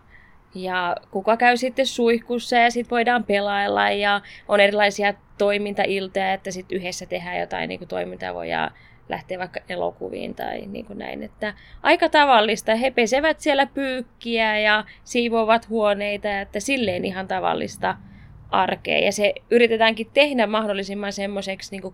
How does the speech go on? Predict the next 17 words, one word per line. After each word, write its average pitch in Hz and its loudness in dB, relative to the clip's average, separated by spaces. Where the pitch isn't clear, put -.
kodinomaiseksi, 202 2
että, - 0
että 98 -10
se 98 -8
ei 104 -2
tuntuisi - -8
siltä, - -10
että - -12
olisi, - -8
niinku, 226 -12
silleen 196 -6
laitoksessa, 196 -10
kun 214 -12
se 269 0
on 226 2
heidän 202 -2
koti. - -10